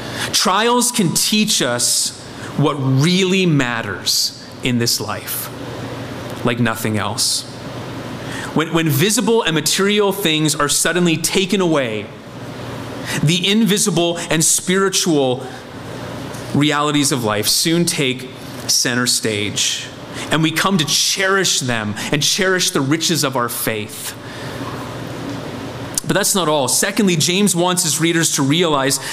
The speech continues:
that their troubles were also teaching them to set their minds on the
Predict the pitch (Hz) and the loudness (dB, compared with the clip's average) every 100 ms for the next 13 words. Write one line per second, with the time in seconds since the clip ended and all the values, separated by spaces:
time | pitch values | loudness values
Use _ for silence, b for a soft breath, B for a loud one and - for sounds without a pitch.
0 | B 175 190 160 - 202 196 165 156 160 | B 0 0 0 2 2 2 2 0 2
1 | 202 233 220 - - 151 156 139 135 135 | 2 2 2 0 -2 0 0 2 2 0
2 | B B - 170 - 220 220 220 175 160 | B B -2 0 2 0 0 0 2 2
3 | 160 165 156 - 160 156 143 | 0 0 -2 0 0 0 -2